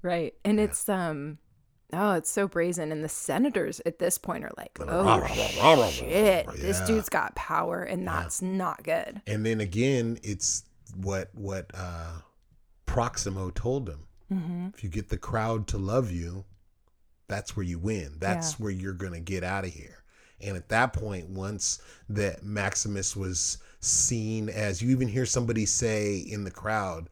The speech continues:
Speaker 2: he's like, uh, "Maximus the Merciful."
Speaker 1: Yeah.
Speaker 2: Somebody hollers it. And the, at that point, you, I think even, uh, Commodus realizes that he's completely lost the crowd at this point.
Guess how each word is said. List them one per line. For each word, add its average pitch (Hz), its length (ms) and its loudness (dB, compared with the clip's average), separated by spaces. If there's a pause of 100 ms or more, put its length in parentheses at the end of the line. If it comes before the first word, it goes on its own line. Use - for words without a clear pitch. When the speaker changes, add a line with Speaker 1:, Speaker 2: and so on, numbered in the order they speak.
(260)
Speaker 2:
he's 101 220 -2
like, 101 280 0
uh, 92 380 -6
"Maximus 139 680 6
the 156 140 6
Merciful." 143 720 4 (240)
Speaker 1:
Yeah. 175 300 -2 (220)
Speaker 2:
Somebody 135 360 2
hollers 120 520 2
it. 73 140 -10 (600)
And 107 140 -2
the, 104 160 -4
at 113 140 -2
that 113 220 2
point, 104 220 -4
you, 92 120 -6 (200)
I 107 80 -2
think 101 360 -2
even, 104 480 -2 (600)
uh, 110 200 2
Commodus 127 600 0
realizes 98 800 0
that 98 140 -4
he's 107 240 -2
completely 101 760 -6
lost 87 360 -4
the 95 60 -6
crowd 82 320 -10
at 80 100 -18
this 82 160 -12
point. 78 300 -18